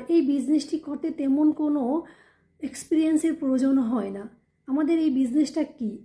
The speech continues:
আমাদের এই বিজনেসটা হলো সোশ্যাল মিডিয়া মার্কেটিং বিজনেস। আমাদের এই বিজনেসটি গ্লোবাল বিজনেস। এটি যে কোনো জায়গা থেকেই পরিচালনা করা যায়, যে কোনো প্রফেশনের পাশাপাশি করা যায়।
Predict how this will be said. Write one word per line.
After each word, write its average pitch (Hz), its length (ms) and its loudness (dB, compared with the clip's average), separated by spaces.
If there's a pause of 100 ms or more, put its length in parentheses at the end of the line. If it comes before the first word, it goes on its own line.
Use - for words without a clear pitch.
আমাদের 302 320 -2
এই 320 120 -2
বিজনেসটা 254 520 -2
হলো 277 400 -2 (300)
সোশ্যাল 339 380 0
মিডিয়া 277 360 4
মার্কেটিং 220 640 -2
বিজনেস। 202 420 -14 (340)
আমাদের 330 320 0
এই 339 120 6
বিজনেসটি 277 540 0
গ্লোবাল 240 560 -2
বিজনেস। 190 580 -8 (640)
এটি 320 320 4
যে 311 120 2
কোনো 339 280 2
জায়গা 277 340 -2
থেকেই 311 400 -2
পরিচালনা 254 540 -2
করা 190 320 -8
যায়, 202 240 -14 (200)
যে 294 160 0
কোনো 339 280 0
প্রফেশনের 294 560 -2
পাশাপাশি 269 540 -6
করা 262 300 -4
যায়। 262 260 -4